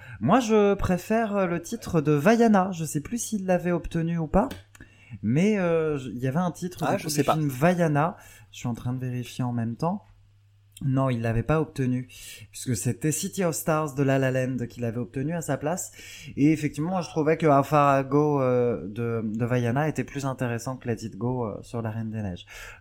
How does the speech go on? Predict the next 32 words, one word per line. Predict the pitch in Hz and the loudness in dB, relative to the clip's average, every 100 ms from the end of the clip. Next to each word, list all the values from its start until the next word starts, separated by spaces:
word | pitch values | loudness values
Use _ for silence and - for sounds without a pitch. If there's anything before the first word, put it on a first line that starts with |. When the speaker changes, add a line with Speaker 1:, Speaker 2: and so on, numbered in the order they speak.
| - | -16
Speaker 1:
Mais | 80 | -12
question | 95 160 | -10 -6
de | 160 | -4
goût. | 107 - - 104 101 | -6 -8 -18 -14 -4
Mais | 110 117 - - | -2 -2 -6 -18
je | - - | -18 -14
suis | 110 | 0
pas | 143 | 0
convaincu. | - 151 135 127 123 98 | 2 0 0 -2 -4 2
Mais | 156 | 2
c'est | 147 | 2
vrai | 190 | 0
que | 220 | 0
c'est | 160 135 | -2 2
beaucoup | 254 - 285 | 0 2 -2
Disney, | 208 208 208 208 185 | -2 -4 -2 0 0
hein, | 175 | -2
qui | - | -6
rafle | 156 156 170 - - 143 | -2 0 0 -4 -6 -4
les, | 135 135 135 127 101 - - - - _ - _ _ | -2 -4 -4 -6 -6 -10 -18 -18 -20 _ -20 _ _
les | - | 0
Speaker 2:
Bah, | 131 | 2
Speaker 1:
chansons | 113 - - - - | 4 2 0 -4 -4
Speaker 2:
et | |
Pixar | 180 165 156 196 | 0 2 4 4
Speaker 1:
aussi. | 190 | 4
Speaker 2:
même | 160 | 2
avec | 127 123 | 0 0
Re-, | 131 135 - _ _ - | -2 -2 -6 _ _ -2
Remember | 127 127 117 127 | 0 2 4 2
Me | 147 180 165 - | 2 -2 -8 -8
aussi. | 147 - | -6 -6